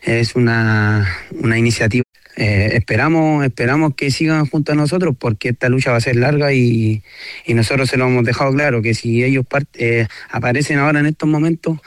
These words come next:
que está todo fresquito, y después van desapareciendo, nosotros como club nos vamos a encargar de que, de enrostrarles, pues, de re-, enrostrarles que,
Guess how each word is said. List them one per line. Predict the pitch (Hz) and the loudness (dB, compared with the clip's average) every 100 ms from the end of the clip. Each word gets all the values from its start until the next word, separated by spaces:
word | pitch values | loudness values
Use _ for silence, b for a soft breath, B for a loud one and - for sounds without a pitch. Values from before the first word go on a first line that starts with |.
| B _ | B _
que | 135 | -6
está | - 135 | -2 -2
todo | 151 | -2
fresquito, | 139 147 - 175 180 - _ B B B - | -2 -4 -2 -2 -2 -6 _ B B B -6
y | 120 120 120 | -2 2 2
después | 117 117 147 | 0 0 0
van | 147 | 2
desapareciendo, | 143 135 131 127 151 147 147 | 2 0 0 0 0 0 0
nosotros | 131 147 143 | 0 -2 0
como | 139 131 | 0 0
club | 135 151 | 0 0
nos | 143 | 0
vamos | 143 147 | 0 0
a | |
encargar | 135 131 135 151 | 0 0 0 0
de | 156 151 | 0 -2
que, | 143 139 143 135 131 | 0 0 2 2 0
de | 135 | 0
enrostrarles, | 127 127 - 175 156 123 | 0 0 0 0 0 -4
pues, | - 117 | -4 -4
de | |
re-, | 117 113 107 | 0 -2 -2
enrostrarles | 120 120 113 117 - 147 151 147 | -2 0 0 0 -2 0 0 -2
que, | - 131 131 127 | -2 -4 -2 -4